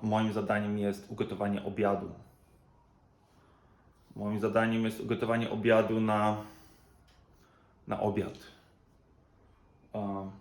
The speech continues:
no, e, ugotowanie obiadu na obiad i po-, podkurzanie mieszkania i posprzątanie.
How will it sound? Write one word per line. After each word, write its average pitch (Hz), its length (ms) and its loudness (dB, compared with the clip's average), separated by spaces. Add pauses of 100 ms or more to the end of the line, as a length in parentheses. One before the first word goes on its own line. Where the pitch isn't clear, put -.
no, 113 440 4
e, 104 280 2 (220)
ugotowanie 110 460 -2
obiadu 110 280 2
na 110 100 -2
obiad 127 440 6
i 113 260 0 (1300)
po-, 101 480 2
podkurzanie 113 560 4
mieszkania 107 540 0
i 95 40 -2
posprzątanie. 98 760 -4